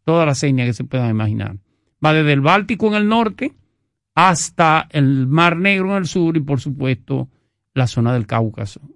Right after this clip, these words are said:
Rusia, la Federación Rusa ocupa y, por supuesto, hace frontera con los Estados Unidos en la zona de Alaska y la,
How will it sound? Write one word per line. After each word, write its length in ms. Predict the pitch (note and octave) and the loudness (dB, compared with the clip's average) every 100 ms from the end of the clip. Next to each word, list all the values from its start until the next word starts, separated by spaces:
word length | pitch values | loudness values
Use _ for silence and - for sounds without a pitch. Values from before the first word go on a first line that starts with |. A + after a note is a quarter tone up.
| _ | _
Rusia, 460 | C3+ D#3+ D3 F3+ F3 | -4 -2 -2 -4 -2
la 120 | D3 | -4
Federación 440 | C3+ C3+ B2+ D#3+ C#3 | -2 -2 -2 -4 -4
Rusa 380 | E3 D3+ F3 - _ _ - | -4 -6 -8 -12 _ _ -8
ocupa 460 | B2 D#3 D3+ - | -4 -2 -2 -2
y, 40 | D3 | -2
por 200 | D3 B2+ | 0 -2
supuesto, 480 | D3 D#3 C#3 C#3+ | -4 -2 -2 0
hace 160 | C3+ C3 | -2 -2
frontera 600 | - C3 A#2 B2 A#2+ C3 _ _ _ _ | -4 -4 -2 -2 -2 -4 _ _ _ _
con 160 | C3 | 0
los 160 | A#2+ A2 | 0 -2
Estados 400 | A#2 B2 B2 A#2 | -4 -2 -2 -2
Unidos 260 | B2 B2 C3+ | -2 -2 0
en 60 | |
la 100 | B2+ | -2
zona 320 | A2 A2+ A2 | -2 -2 -2
de 120 | G#2 G#2 | -2 -2
Alaska 500 | A2+ A#2+ - C3+ A#2+ | 0 -2 -4 -6 -4
y 80 | |
la, 340 | A2+ G#2+ G#2+ | -2 -2 -4